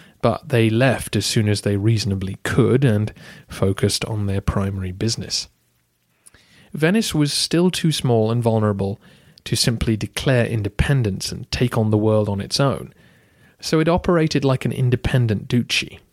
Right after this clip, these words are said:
that was closely allied with Constantinople. They could have the best of both worlds, enjoying the protection and prestige of the empire without the interference or regulation.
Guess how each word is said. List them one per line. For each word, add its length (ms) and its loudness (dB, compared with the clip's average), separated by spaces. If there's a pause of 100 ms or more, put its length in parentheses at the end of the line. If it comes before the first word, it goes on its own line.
(160)
that 120 -12
was 140 -8
closely 580 0
allied 500 0
with 180 -10
Constantinople. 920 -2 (960)
They 100 0
could 140 0
have 140 2
the 60 0
best 240 2
of 100 0
both 260 0
worlds, 460 -8
enjoying 460 2
the 80 4
protection 640 0
and 120 2
prestige 640 0
of 80 0
the 160 -4
empire 480 2 (460)
without 340 2
the 180 -2
interference 800 -2 (280)
or 160 0
regulation. 720 0